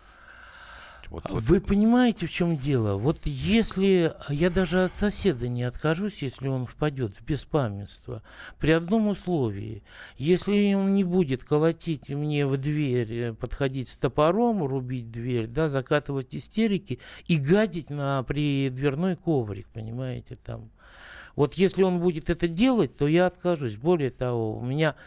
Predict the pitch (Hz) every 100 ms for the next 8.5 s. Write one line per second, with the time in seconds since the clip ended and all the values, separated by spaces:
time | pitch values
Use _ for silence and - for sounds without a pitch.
0 | - - 170 143 170 156 131 143 156 151
1 | 139 170 170 156 - 151 139 135 151 156
2 | 151 143 151 151 151 127 - 160 240 -
3 | 156 113 107 - - - - - - 151
4 | 202 185 - 143 131 160 147 208 202 151
5 | 131 131 123 160 - 156 139 123 135 139
6 | 131 123 - 131 123 127 147 147 151 139
7 | 160 143 143 139 143 156 156 - 151 156
8 | 214 247 170 113 113